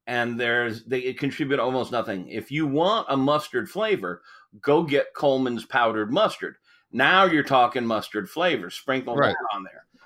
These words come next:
Speaker 1: But there's
Speaker 2: Yeah, put it, put it in the rub or something, or
Speaker 1: Yeah,
Speaker 2: put it in
Speaker 1: yeah,
Speaker 2: the
Speaker 1: a,
Speaker 2: sauce.
Speaker 1: a, a
Speaker 2: Exactly.
Speaker 1: jar of prepared mustard is mostly water or vinegar or both.
Speaker 2: So let's, let's talk and moving from that. So you built the website up before the book came out, or was it kind
Speaker 1: Yeah.
Speaker 2: of in conjunction, or?
Speaker 1: Well, I, you know, I thought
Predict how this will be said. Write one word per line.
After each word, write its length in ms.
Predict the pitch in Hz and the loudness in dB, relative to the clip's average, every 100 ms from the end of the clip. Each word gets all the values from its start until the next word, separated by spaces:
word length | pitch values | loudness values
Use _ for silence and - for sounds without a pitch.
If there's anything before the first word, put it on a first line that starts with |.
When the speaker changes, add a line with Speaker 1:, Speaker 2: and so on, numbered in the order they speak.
| - | -12
Speaker 1:
But 100 | 147 | -2
there's 120 | 151 | 2
Speaker 2:
Yeah, 100 | 139 - | 2 2
put 140 | 160 | -2
it, 220 | 147 151 180 | -2 -4 0
put 100 | 170 | 2
it 100 | 165 | 2
in 120 | 156 | 2
the 80 | 127 | 2
rub 440 | 143 127 90 92 | 2 2 0 -2
or 120 | 90 | -6
something, 280 | - 101 - | -8 -6 -4
or 40 | |
Speaker 1:
Yeah, 100 | 233 | -2
Speaker 2:
put 100 | 123 | 0
it 40 | 127 | 0
in 60 | |
Speaker 1:
yeah, 160 | 139 143 | 0 0
Speaker 2:
the 0 | |
Speaker 1:
a, 40 | |
Speaker 2:
sauce. 300 | 139 139 101 76 - 101 | 0 0 -2 -4 -8 -4
Speaker 1:
a, 60 | 127 | -4
a 40 | |
Speaker 2:
Exactly. 260 | 101 127 90 147 | 0 -2 0 2
Speaker 1:
jar 220 | 175 170 | 4 2
of 80 | - | 0
prepared 460 | 127 165 147 127 | -8 0 2 2
mustard 440 | 127 185 - 127 117 | 2 0 0 -2 0
is 180 | 117 113 | -2 -2
mostly 600 | 120 175 240 - 131 123 | 2 2 2 -2 0 0
water 520 | 113 123 113 117 120 | 0 2 2 0 2
or 200 | 131 127 | 2 2
vinegar 440 | 143 - 113 110 123 | 0 -2 -2 -2 0
or 140 | 131 | 0
both. 420 | 170 214 - - _ _ | 0 -2 -4 -12 _ _
Speaker 2:
So 320 | - 135 135 127 | -8 2 4 4
let's, 360 | 160 208 - - | 2 0 -8 -2
let's 260 | 160 - - | -2 -2 -4
talk 320 | 165 156 151 | 0 0 0
and 120 | 139 | 0
moving 260 | 151 143 123 | 0 0 -2
from 160 | 120 | 0
that. 200 | 139 131 | 0 0
So 100 | 113 | -2
you 120 | 110 | -4
built 280 | 107 147 151 | 0 0 0
the 80 | 117 | 0
website 500 | 127 127 - 113 104 | 0 0 0 0 0
up 160 | 101 - _ _ _ _ - 110 | -2 -4 _ _ _ _ -14 -8
before 420 | 113 - 127 139 | -8 -2 0 2
the 80 | 143 | 0
book 240 | 131 160 | -2 -4
came 240 | - 156 156 | -4 -8 -4
out, 200 | 175 - | -6 -6
or 160 | 117 117 | -4 -2
was 220 | 117 107 | -2 -2
it 100 | 110 | -6
kind 160 | 127 139 | -2 0
Speaker 1:
Yeah. 100 | 107 | 0
Speaker 2:
of 60 | |
in 100 | 101 | -2
conjunction, 920 | - 92 90 - 139 147 - 160 160 117 | -8 -12 -12 -10 -6 -6 -6 -6 -4 -4
or? 260 | 82 85 202 | -6 -6 0
Speaker 1:
Well, 260 | 277 254 | 2 2
I, 140 | 185 196 | 0 0
you 100 | 233 | 0
know, 120 | 202 | 0
I 80 | 175 | 0
thought 560 | 180 - 277 320 185 | -2 -2 0 2 2